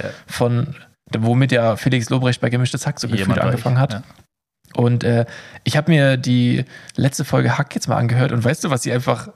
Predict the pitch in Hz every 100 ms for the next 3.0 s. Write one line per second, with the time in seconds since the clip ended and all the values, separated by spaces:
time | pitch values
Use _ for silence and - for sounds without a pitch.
0 | _ - 123 165 175 175 170 139 127 123
1 | 127 131 135 135 135 135 160 190 180 -
2 | - 113 117 117 151 185 90 - -